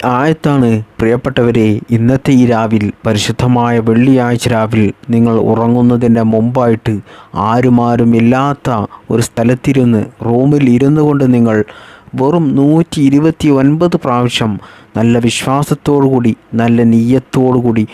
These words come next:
നല്ല ആത്മാർത്ഥതയോടു കൂടി, നല്ല ഇഖ്ലാസോടു കൂടി നിങ്ങൾ ചൊല്ലിക്കൊണ്ട്, നിങ്ങളുടെ ഉദ്ദേശം മുൻനിർത്തിക്കൊണ്ട് നിങ്ങൾ അള്ളാഹുവിനോട് ദുആ ചെയ്താൽ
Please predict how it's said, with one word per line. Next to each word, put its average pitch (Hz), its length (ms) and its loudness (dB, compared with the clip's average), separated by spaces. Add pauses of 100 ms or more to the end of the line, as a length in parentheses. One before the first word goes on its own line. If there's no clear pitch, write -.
(220)
നല്ല 117 240 0
ആത്മാർത്ഥതയോടു 135 1080 0
കൂടി, 127 340 0 (340)
നല്ല 110 200 0
ഇഖ്ലാസോടു 123 840 0
കൂടി 131 280 0 (160)
നിങ്ങൾ 120 440 0 (300)
ചൊല്ലിക്കൊണ്ട്, 131 680 0 (800)
നിങ്ങളുടെ 117 320 0
ഉദ്ദേശം 131 720 0
മുൻനിർത്തിക്കൊണ്ട് 143 800 2 (140)
നിങ്ങൾ 117 280 0
അള്ളാഹുവിനോട് 117 960 -2 (100)
ദുആ 107 260 0
ചെയ്താൽ 101 720 -2